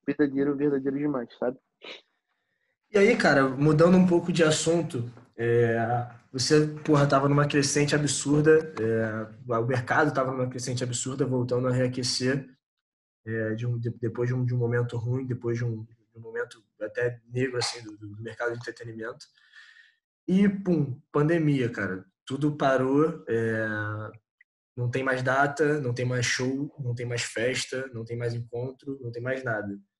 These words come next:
Speaker 2: É, você é um dos caras que, porra, eu, eu vi levar a sério nessa quarentena, principalmente na, no, no, no,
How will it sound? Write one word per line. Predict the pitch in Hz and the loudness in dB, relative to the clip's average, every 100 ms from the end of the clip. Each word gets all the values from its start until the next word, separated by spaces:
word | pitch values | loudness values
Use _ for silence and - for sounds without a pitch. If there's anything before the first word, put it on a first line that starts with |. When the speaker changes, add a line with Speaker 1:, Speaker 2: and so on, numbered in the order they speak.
| _ _ _ _ 110 | _ _ _ _ -8
Speaker 2:
É, | 113 110 107 107 104 104 131 | -6 -6 -6 -8 -8 -10 -8
você | 147 170 - 196 214 | -4 -2 0 2 4
é | 208 | 4
um | 202 | 2
dos | 196 196 | 2 2
caras | - 170 185 185 | 2 2 2 0
que, | - 180 175 - - | 0 0 -2 -8 -4
porra, | 156 139 127 | 0 0 0
eu, | 120 123 131 | -2 -4 -2
eu | 131 131 | -2 -2
vi | 123 139 170 170 _ _ _ - | -4 0 0 -2 _ _ _ -6
levar | 127 127 135 | -2 0 0
a | 135 | 0
sério | - - 131 139 120 113 - - | 0 0 2 2 0 -4 -10 -12
nessa | 113 120 127 | -6 -6 -4
quarentena, | 123 123 120 127 131 | -4 -4 -4 -4 -4
principalmente | 127 - 123 135 135 | -4 -4 -4 -4 -2
na, | 127 120 | -4 -2
no, | 117 113 110 - 107 104 107 _ _ _ 113 | -4 -6 -12 -18 -16 -14 -16 _ _ _ -12
no, | |
no, | 104 113 107 117 101 | -10 -8 -8 -8 -12